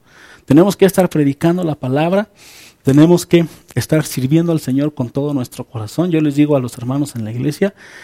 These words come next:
que el Señor nos encuentre trabajando para su reino. Amén. Que no nos encuentre allá en la chorcha, ¿verdad? En, como a los, los días de Noé, ¿no? Ahí en... Ahora yo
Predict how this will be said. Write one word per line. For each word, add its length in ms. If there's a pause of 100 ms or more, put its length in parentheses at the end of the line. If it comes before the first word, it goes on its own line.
(120)
que 80
el 60
Señor 300
nos 180
encuentre 420
trabajando 540
para 220
su 160
reino. 340 (640)
Amén. 320 (640)
Que 100
no 120
nos 220
encuentre 480
allá 140
en 120
la 100
chorcha, 420
¿verdad? 400 (120)
En, 220 (460)
como 320
a 60
los, 220
los 200
días 180
de 100
Noé, 240
¿no? 240
Ahí 340
en... 340 (600)
Ahora 220
yo 360